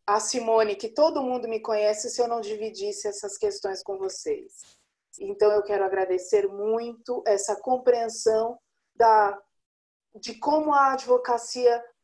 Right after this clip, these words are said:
negra feminina é plural e como nós somos diversos, mas que estamos todos integrados e integradas, porque a nossa pauta, mais uma vez, aqui na Casa da Advocacia e da Cidadania é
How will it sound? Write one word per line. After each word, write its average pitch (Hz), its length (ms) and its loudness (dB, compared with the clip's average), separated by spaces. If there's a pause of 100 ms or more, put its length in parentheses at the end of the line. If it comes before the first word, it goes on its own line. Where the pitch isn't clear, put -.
negra 240 420 2
feminina 240 640 -4
é 226 140 2
plural 214 580 -2 (800)
e 220 120 -8
como 226 340 0
nós 220 220 0
somos 220 360 -4
diversos, 220 840 0 (240)
mas 220 380 -2
que - 120 -10
estamos 226 520 -2
todos 220 400 4
integrados 208 840 -2
e 214 60 -8
integradas, 202 800 -2
porque 220 200 -2
a 208 60 0
nossa 202 320 -6
pauta, 208 440 -2
mais 196 220 -8
uma 202 160 -10
vez, 208 320 -2 (200)
aqui 196 340 -8
na 247 180 -4
Casa 214 320 -2
da 208 120 0
Advocacia 202 680 -6
e 208 60 -10
da 202 120 -2
Cidadania 202 720 0 (480)
é 220 360 2